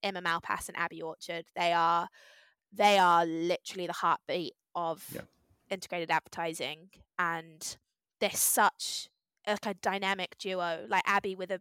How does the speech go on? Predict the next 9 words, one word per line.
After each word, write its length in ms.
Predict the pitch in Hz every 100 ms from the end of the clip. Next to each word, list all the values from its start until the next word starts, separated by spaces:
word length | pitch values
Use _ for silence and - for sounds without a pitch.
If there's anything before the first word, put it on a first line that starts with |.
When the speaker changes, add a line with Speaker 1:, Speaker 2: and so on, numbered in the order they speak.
| _
Speaker 1:
production 460 | - 214 - - 196
background, 600 | 190 - 202 190 185 185
and 200 | 190 180 - - - -
she's 300 | - - 185 -
very 760 | 220 208 196 185 180 175 180 - _ _ _ _ _ _ _ -
sort 220 | - 180
of 400 | 190 175 - - _ _ _ 196
assertive 800 | - - 214 202 - 190 180 - -
and 800 | 196 180 180 180 190 - -